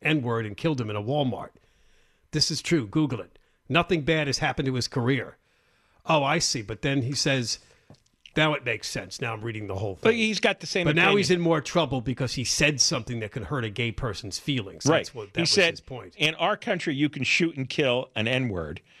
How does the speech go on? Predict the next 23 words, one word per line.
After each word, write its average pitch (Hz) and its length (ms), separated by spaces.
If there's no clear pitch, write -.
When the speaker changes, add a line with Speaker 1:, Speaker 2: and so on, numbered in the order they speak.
Speaker 2:
but 120 120
you 123 100
better 147 280
not 127 200
hurt 131 220
a 107 40
gay 107 220
person's 98 440
feelings." - 460
It's 240 160
just, 220 140
Speaker 1:
Right. - 140
Speaker 2:
it's 175 140
the 165 80
same 151 200
point. 95 260
Speaker 1:
Yeah. 107 120
Speaker 2:
It's 139 160
like, 147 200
it's 139 180
like 147 240
y-, 143 140
y-, - 100